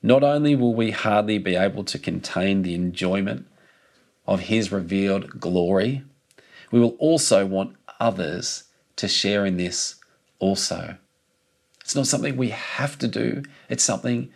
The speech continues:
we want to do. Um, until we discover or remember how great God really is, what do we have to share about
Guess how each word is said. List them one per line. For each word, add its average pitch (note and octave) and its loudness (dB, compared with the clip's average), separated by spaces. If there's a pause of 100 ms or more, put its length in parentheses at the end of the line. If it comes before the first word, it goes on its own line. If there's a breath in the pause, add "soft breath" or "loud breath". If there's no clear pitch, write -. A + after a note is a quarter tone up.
(160 soft breath)
we A#2 4
want G#2+ 0
to A#2 0
do. E2+ -4 (720 loud breath)
Um, G#2 2
until D3+ 2
we D3+ 4
discover B2+ 2
or A2+ 0
remember G#2 2 (300 soft breath)
how B2 4
great G#2+ 0
God A2 4
really A2+ 0 (240)
is, A2 -2 (800 soft breath)
what F#3+ 0
do G#3+ 0
we E3+ 6
have D3+ -2
to - -6
share - 0
about - -4